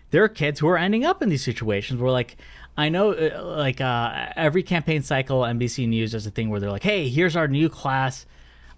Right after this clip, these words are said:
of, uh, you know, campaign reporters straight out of college. We're, we're throwing them on the road.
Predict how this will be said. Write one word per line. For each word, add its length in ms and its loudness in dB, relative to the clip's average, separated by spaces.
of, 500 0
uh, 460 -4
you 140 -4
know, 240 -8
campaign 500 2
reporters 720 0
straight 440 0
out 260 2
of 180 -6
college. 480 2
We're, 240 0
we're 200 0
throwing 320 0
them 120 -2
on 120 0
the 80 -2
road. 440 2